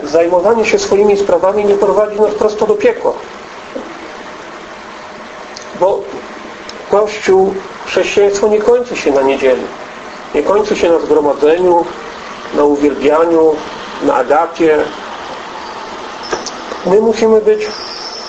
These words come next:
chrześcijanami cały dzień. Dwadzieścia cztery godziny, siedem dni w tygodniu.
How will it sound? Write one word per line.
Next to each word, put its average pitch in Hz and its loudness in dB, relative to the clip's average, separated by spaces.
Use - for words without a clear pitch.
chrześcijanami 202 2
cały 214 2
dzień. 170 2
Dwadzieścia 202 2
cztery 196 2
godziny, 170 4
siedem 190 4
dni 185 2
w - -6
tygodniu. 170 2